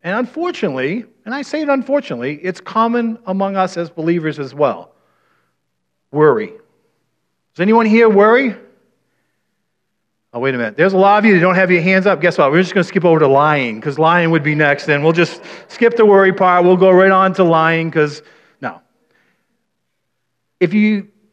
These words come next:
all of us, from time to time, we worry about things, right? If we're being honest, we, we worry about it. And we can even,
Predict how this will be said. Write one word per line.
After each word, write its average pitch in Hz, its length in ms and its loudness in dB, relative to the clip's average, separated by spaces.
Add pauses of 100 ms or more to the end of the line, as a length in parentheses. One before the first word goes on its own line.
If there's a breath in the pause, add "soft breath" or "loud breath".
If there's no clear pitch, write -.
(220)
all 208 220 4
of 156 80 0
us, - 340 -6 (140)
from 185 220 -2
time 220 420 -2
to 220 100 -2
time, 131 560 -4 (240)
we 165 140 -2
worry 160 400 0
about 113 320 -6
things, - 400 -20 (680)
right? 170 260 -2
If 135 80 -16
we're 180 140 0
being 208 240 2
honest, 156 300 -2
we, 196 160 2
we 180 180 0
worry 180 200 4
about 151 180 0
it. 139 60 -20 (200 loud breath)
And 160 140 -2
we 220 80 0
can 226 160 0
even, 214 240 2